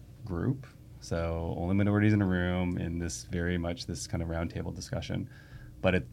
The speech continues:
it's the topic of death and, like, what death related to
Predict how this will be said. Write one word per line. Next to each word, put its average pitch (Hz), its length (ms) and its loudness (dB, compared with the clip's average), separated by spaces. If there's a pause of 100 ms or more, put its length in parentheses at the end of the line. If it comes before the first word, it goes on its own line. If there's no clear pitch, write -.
(140)
it's - 380 -2
the 90 140 -2
topic 95 300 4
of 80 140 -4
death - 340 2
and, 90 240 0
like, 90 160 0
what 90 460 4 (1160)
death 113 260 8
related 92 460 2
to 87 480 -2